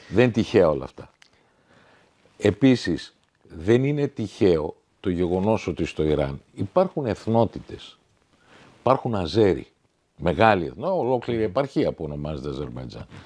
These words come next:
Υπάρχουν Κούρδοι, υπάρχουν Βελούχοι. Υπάρχουν δηλαδή εθνικές μειονότητες, οι οποίες κατάλληλα υποκινούμενες μπορούν να δημιουργήσουν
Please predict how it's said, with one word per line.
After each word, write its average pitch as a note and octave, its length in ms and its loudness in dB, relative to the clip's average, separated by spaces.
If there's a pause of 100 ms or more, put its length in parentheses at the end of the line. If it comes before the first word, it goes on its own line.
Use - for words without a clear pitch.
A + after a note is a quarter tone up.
(360)
Υπάρχουν F2 420 0
Κούρδοι, F#2+ 420 0 (600)
υπάρχουν G#2 380 0
Βελούχοι. F2 600 2 (640)
Υπάρχουν D3+ 540 0
δηλαδή A2 580 0 (420)
εθνικές F#2+ 1000 0 (300)
μειονότητες, E2 920 -2 (520)
οι A2 120 2
οποίες A2+ 520 2
κατάλληλα C3 920 2 (1000)
υποκινούμενες A2+ 1000 2 (380)
μπορούν A2+ 320 4
να D#3+ 100 -2
δημιουργήσουν G#2 760 -4